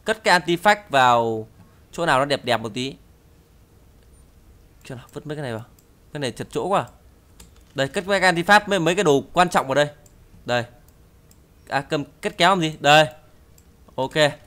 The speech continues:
Bắt đầu là tới cái công việc gọi là chuyển hàng anh em ạ. Đó. Chuyển hàng nè.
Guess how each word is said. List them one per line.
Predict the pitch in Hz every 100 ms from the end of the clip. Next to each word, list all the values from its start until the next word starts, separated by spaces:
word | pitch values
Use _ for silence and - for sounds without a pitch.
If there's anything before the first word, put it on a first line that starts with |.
| - - - -
Bắt |
đầu | 208 190
là | 170
tới | 160 185
cái | 226
công | 208 185
việc | 165 151
gọi | 147
là | 143
chuyển | - 147
hàng | 147 156 139
anh | 156
em | 165 160
ạ. | - _ _ _ _ _
Đó. | 107 117 131 143 135 - _ _ _ _ - -
Chuyển | - 117
hàng | 135 127 123
nè. | 123